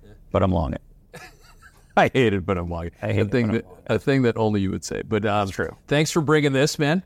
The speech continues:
Speaker 2: I,
Speaker 1: Thank
Speaker 2: I,
Speaker 1: you.
Speaker 2: I'm gonna bring this to my desk and start waving it at Rooster.
Speaker 1: Everything will work.
Speaker 2: Yeah, it's great.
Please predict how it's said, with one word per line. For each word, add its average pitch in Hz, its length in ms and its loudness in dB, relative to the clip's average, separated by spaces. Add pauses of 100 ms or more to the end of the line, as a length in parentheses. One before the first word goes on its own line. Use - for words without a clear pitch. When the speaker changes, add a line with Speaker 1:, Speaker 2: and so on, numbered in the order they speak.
(100)
Speaker 2:
I, 120 100 0
Speaker 1:
Thank 160 160 4
Speaker 2:
I, - 20 2
Speaker 1:
you. 127 140 0
Speaker 2:
I'm 135 140 2
gonna 147 100 2
bring 135 180 2
this 135 160 0
to 170 80 -2
my 156 140 2
desk 113 420 -4
and 104 100 -2
start 113 220 0
waving 117 300 2
it 123 80 2
at 143 120 -2
Rooster. 101 520 -6
Speaker 1:
Everything 135 460 2
will 127 140 2
work. - 240 -2 (140)
Speaker 2:
Yeah, 120 220 0
it's - 160 -6
great. 120 240 -2